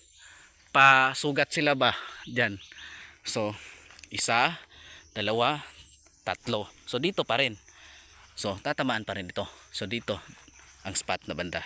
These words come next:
Tinusukan natin yan. Okay? So, liban dyan, ano pa? Meron pa kasing niyog dyan na exactly matatamaan sa tamang trigrams. Okay? Compass tayo.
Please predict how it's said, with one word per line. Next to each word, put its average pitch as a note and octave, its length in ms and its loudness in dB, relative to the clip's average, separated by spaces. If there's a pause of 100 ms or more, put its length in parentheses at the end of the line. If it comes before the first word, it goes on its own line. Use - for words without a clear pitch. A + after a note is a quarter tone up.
(160)
Tinusukan G#2 400 -6
natin D#2 400 -12
yan. - 20 -18 (840)
Okay? C3+ 320 0 (240)
So, D3 160 0
liban G3+ 400 4
dyan, C#3+ 240 6 (400)
ano E3 160 2
pa? C#3+ 240 4 (1800)
Meron F#3 400 8
pa F3+ 80 0
kasing E3 480 2 (400)
niyog F3 320 4
dyan A2+ 240 2
na - 80 2
exactly D#3+ 560 0
matatamaan D3 880 0
sa B2 160 -6
tamang B2+ 480 -4 (480)
trigrams. G#2 800 -2 (320)
Okay? A2 400 -8 (560)
Compass B2+ 400 -2
tayo. B2 480 0